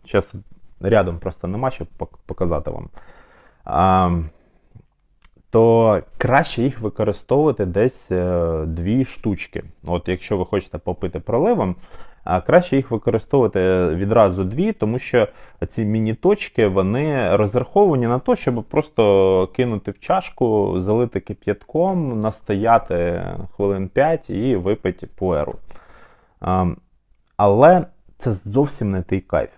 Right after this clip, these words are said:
Пролив — це набагато краще. А, в мене десь десять грамів уже підготовленого чаю.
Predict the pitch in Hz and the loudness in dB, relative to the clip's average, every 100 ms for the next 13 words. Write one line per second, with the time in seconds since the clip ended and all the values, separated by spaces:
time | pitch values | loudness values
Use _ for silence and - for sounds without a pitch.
0 | - - - - 101 110 185 - - 104 | -18 -18 -14 0 2 4 2 0 0 2
1 | 98 - 92 92 95 113 117 107 98 87 | 2 -6 -8 -4 -2 0 -2 0 2 0
2 | - - - _ _ _ _ - - 92 | -2 -14 -20 _ _ _ _ -20 -2 2
3 | 92 90 107 160 127 98 123 - - - | 2 2 2 4 2 4 4 4 -12 -20
4 | _ - _ _ _ 87 110 - 92 92 | _ -20 _ _ _ -2 -2 0 -4 -2
5 | 104 92 85 - - 90 98 - - 98 | 0 0 -2 -4 -6 -2 -2 0 -4 -4
6 | 98 - 113 92 85 80 82 78 - 180 | -6 -2 -2 0 -2 -4 -6 -4 0 2
7 | 185 165 | 0 -4